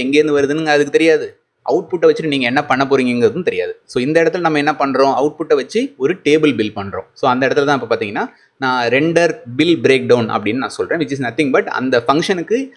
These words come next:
இந்த bill கால்குலேட்டடை நான் இன்புட்டா கொடுத்தேன்னா அது ஒரே இடத்துல அது ஹெச் டி எம் எல் generate பண்ணி நமக்கு கொடுத்துரும். அந்த ஹெச் டி எம் எல் நான் இந்த டேபிளோட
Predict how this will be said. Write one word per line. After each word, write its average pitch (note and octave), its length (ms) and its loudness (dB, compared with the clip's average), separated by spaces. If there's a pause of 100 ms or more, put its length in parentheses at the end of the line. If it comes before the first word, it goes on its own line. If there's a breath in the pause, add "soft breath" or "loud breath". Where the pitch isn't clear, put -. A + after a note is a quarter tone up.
(180 soft breath)
இந்த C#3+ 240 0
bill D#3+ 280 -2
கால்குலேட்டடை D3 520 2
நான் A#2+ 120 -2
இன்புட்டா D3 440 0
கொடுத்தேன்னா A#2 300 -2 (120)
அது D3+ 200 -2
ஒரே F3 320 4
இடத்துல D#3 220 -4 (340)
அது C3+ 160 -2
ஹெச் C3 200 -4
டி D#3+ 80 0
எம் D3+ 120 0
எல் D#3 160 0
generate B2+ 300 0
பண்ணி C3+ 160 -4
நமக்கு B2+ 260 -4 (120)
கொடுத்துரும். A2 380 -6 (200)
அந்த F#3 240 -2
ஹெச் E3 120 -4
டி G#3 80 0
எம் F3+ 120 2
எல் G#3+ 200 -2
நான் G#3 140 -4
இந்த C#3+ 180 0
டேபிளோட D3 380 4